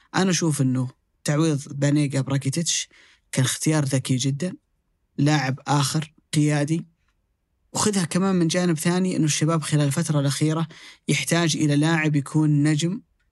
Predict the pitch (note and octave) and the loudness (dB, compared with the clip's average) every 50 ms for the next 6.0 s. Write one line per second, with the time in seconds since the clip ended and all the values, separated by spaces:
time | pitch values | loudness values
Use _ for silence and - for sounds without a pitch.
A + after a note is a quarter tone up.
0 | _ _ _ _ _ - C#3 C3+ C#3 D#3 D#3+ E3 D3+ D3 D#3 F3 F3 E3 D#3+ D3+ | _ _ _ _ _ 0 0 2 2 2 2 2 2 2 0 0 -2 -4 -2 0
1 | C#3 C3+ C3+ C3+ C3 - D3 C#3 D#3+ E3+ D#3 D3 D3 - D3 D#3 D3+ D3+ D3+ - | 2 2 2 0 0 -2 0 0 0 0 0 0 0 2 2 2 2 2 0 -2
2 | G3 F3 E3 F3 E3 E3 D3 C#3 C#3 D3+ D3+ D#3+ E3 D3+ - - C3+ C#3 D3+ D3+ | -2 -2 -2 -2 0 0 0 0 0 2 2 0 0 -2 -4 -4 -2 -2 -2 -2
3 | D3+ D3 D#3 D#3 D3+ - - - - - - - _ - D3 C3+ C#3+ C#3+ D3 D3 | 0 0 0 0 -2 -6 -18 -18 -20 -20 -20 -10 _ -2 0 2 2 2 2 0
4 | C3 C3+ C#3 D3+ D3+ C#3+ C#3 - - C#3+ C#3 - C#3+ D#3 D#3+ D#3 - - C#3+ E3+ | 0 -2 0 0 2 0 0 0 -2 -2 0 0 0 2 2 0 -2 -2 -2 -2
5 | F3+ E3+ D#3+ D#3 - D#3+ D3 D3 D3 C#3+ C#3 D3 C#3 - - D3 C#3 C#3 D#3 D#3+ | -2 -2 -2 -2 0 2 2 2 2 2 0 0 0 0 -2 -4 -2 0 -2 -2